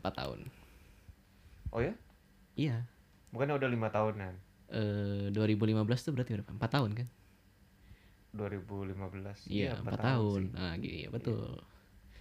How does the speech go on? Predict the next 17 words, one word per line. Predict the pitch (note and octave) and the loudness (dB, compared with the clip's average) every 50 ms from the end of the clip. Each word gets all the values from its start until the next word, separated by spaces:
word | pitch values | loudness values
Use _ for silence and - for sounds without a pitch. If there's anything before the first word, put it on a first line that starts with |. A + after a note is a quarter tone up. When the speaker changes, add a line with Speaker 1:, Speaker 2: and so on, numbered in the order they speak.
| - - - - | -16 -16 -16 -10
Speaker 1:
Ini | - - A#2 | -4 -2 0
hidup | C#3 C3 G#2+ G#2+ A2+ | 0 2 2 4 6
gua, | C3+ C#3+ C3 A#2+ - | 8 8 10 8 8
Ton, | - F#2 G#2+ | 6 2 2
gimana | G#2+ A2 A#2 A2+ G#2 F#2+ G#2+ | 4 6 6 8 8 6 4
sih? | A#2 - - - - - | 2 -2 -4 -6 -2 0
Speaker 2:
Eh, | - D2 - - - - | 2 2 0 2 8 12
iya, | C#3+ C#3+ C#3 C#3 C#3 - - | 12 12 12 12 10 4 4
mohon | B2 B2 B2 B2 B2 | 8 10 10 10 12
maaf. | C#3+ E3+ F3+ E3+ C#3 B2 - C#3+ | 12 12 12 10 10 8 8 8
Gua | C#3+ C#3+ D#3 E3 | 8 10 10 10
maksudnya | E3 D3 B2+ B2 C3+ C#3 D#3+ D#3+ D3+ - - - - - - - - - - - - - - - - - - - - | 10 8 8 6 6 6 6 6 6 4 2 2 -2 -8 -6 -4 -6 -6 -6 -8 -12 -16 -16 -16 -16 -16 -16 -16 -16
Speaker 1:
<laughs> | - - - - - - - - - - - - - - - - - - - - - | -16 -14 -12 -12 -12 -12 -12 -16 -16 -16 -18 -18 -14 -10 -8 -8 -6 -6 -4 0 4
Speaker 2:
lanjut. | A#2 C3 B2+ B2 G#2+ - - - - - - - | 6 8 8 8 6 4 0 -10 -10 0 10 12
Speaker 1:
Oke, | F3+ G#3 G3+ G#3 F#3+ F3+ F3+ | 12 12 12 12 12 12 12
siap. | - - - G3 F3+ D3+ B2 - - - - - - - - A#3 C4 C4+ C4+ A#3+ E3 - - - - - | 10 10 12 12 12 12 10 6 0 -14 -16 -14 -12 -6 -4 -2 0 0 -2 -2 -4 -8 -14 -14 -4 6
Ya, | A#2 D#3 E3 E3+ F3 F3 F3 F3 F3 F3 F3 E3 - - | 10 12 12 12 12 12 12 12 12 12 12 12 10 4